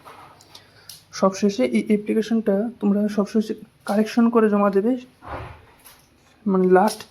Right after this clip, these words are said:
যে বা ফরম্যাটে এটা সাবমিট করবে সেটাকে ফাইনাল ধরা হবে এবং আবের-, আগের সব আবেদনগুলি বাতিল হয়ে, হয়ে যাবে। তাছাড়া কারেকশন উইন্ডো চলাকালীন ফি জমা না দিলে তোমাদের কারেকশন অ্যাপ্লিকেশন বাতিল হয়ে যাবে,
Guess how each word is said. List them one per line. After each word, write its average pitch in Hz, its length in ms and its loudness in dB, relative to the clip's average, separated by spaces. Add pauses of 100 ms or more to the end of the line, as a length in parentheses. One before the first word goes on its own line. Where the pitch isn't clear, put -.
যে 220 280 4 (800)
বা 185 220 4
ফরম্যাটে 196 460 4
এটা 214 140 2
সাবমিট 196 360 2
করবে 220 260 4
সেটাকে 202 420 2
ফাইনাল 196 460 2
ধরা 180 240 0
হবে 175 240 -4 (760)
এবং 202 240 2
আবের-, 220 420 2
আগের 208 340 6 (240)
সব 190 280 4
আবেদনগুলি 196 520 4
বাতিল 185 400 0
হয়ে, 180 200 -2 (280)
হয়ে 180 140 -2
যাবে। 170 200 -4 (2250)
তাছাড়া 196 300 2
কারেকশন 202 440 2
উইন্ডো 214 300 6
চলাকালীন 214 600 2 (760)
ফি 220 200 2
জমা 202 280 6
না 202 120 6
দিলে 190 200 4
তোমাদের 185 260 2
কারেকশন 190 360 -2
অ্যাপ্লিকেশন 208 560 0
বাতিল 180 240 0
হয়ে 190 180 2
যাবে, 196 280 0